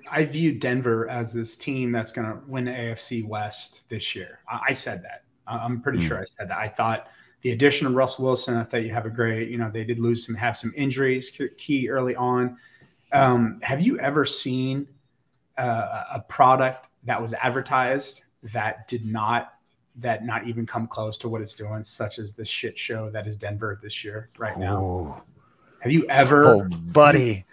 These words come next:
Speaker 1: ever seen
Speaker 2: That's a good one.
Speaker 1: a, a, a, a more worse just collapse of, like,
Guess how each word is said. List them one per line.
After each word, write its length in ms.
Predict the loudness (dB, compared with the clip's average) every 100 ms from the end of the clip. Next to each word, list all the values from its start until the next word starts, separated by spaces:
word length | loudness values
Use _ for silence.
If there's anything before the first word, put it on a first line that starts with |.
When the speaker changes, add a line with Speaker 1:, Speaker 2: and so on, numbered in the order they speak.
| 4 6
Speaker 1:
ever 220 | 6 4
seen 380 | 2 0 2 2 4
Speaker 2:
That's 20 |
a 80 | 2
good 380 | 0 -2 -2 0
one. 160 | 2 2
Speaker 1:
a, 200 | 4 4
a, 400 | 4 2 -2 -4
a, 140 | -8
a 80 | -6
more 400 | -2 2 2 2
worse 500 | 0 -2 0 -2 -4
just 400 | -6 -6 -6 -10 _ -10
collapse 640 | -6 -4 0 0 -2 -6 -8
of, 180 | -10
like, 440 | -6 -6 -6 -10